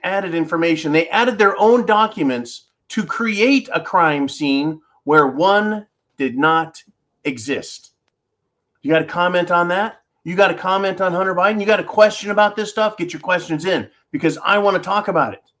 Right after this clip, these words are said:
I'm up at zero dark thirty, folks, way, way, way before the sun comes up. And I go to work and get shit done, and I,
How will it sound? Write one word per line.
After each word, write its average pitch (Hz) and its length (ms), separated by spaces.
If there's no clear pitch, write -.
I'm 196 220
up 190 160
at 127 80
zero 208 360
dark 202 360
thirty, 160 300
folks, - 640
way, 190 600
way, 180 480
way 165 560
before 131 360
the 135 80
sun 143 260
comes 117 300
up. 104 260
And 131 140
I 156 80
go 170 180
to 170 60
work 160 240
and 139 80
get 160 120
shit 180 220
done, 160 220
and 135 80
I, 160 200